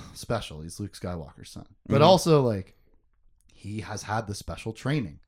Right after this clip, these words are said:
Speaker 1: the different training from all the other Jedis, just like Jason had. And that's
Speaker 2: Yeah.
Speaker 1: why he's, you know, tougher to beat than everybody else. So he pops in the hole and he fucking waves his hand and the, it's over.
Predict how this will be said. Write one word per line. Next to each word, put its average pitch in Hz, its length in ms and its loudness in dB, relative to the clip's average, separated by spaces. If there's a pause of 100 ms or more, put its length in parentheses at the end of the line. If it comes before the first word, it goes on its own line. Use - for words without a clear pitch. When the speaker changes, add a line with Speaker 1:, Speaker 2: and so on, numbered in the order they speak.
(220)
Speaker 1:
the 113 100 -4
different 127 420 -2
training 135 380 -2
from 92 200 -10
all 110 140 -2
the 123 120 0
other 127 160 -4
Jedis, 101 500 -6 (640)
just 123 220 -10
like 123 140 -4
Jason 123 320 -4
had. 76 140 -20 (400)
And 98 120 -4
that's 139 180 2
Speaker 2:
Yeah. 139 40 0
Speaker 1:
why 127 100 0
he's, 131 420 -4 (220)
you 127 140 -2
know, 110 100 -2
tougher 127 300 -2
to 113 80 -2
beat 131 260 0
than 110 100 -4
everybody 101 420 -4
else. - 240 -18 (1900)
So 175 220 6
he 175 80 8
pops 202 360 6
in 190 80 2
the 160 100 8
hole 165 220 12
and 147 80 6
he 139 60 2
fucking 143 360 4
waves 135 240 2
his 123 140 -8
hand 117 300 -4
and 104 220 -6 (140)
the, 113 260 -12 (140)
it's 113 260 -4
over. 90 380 -4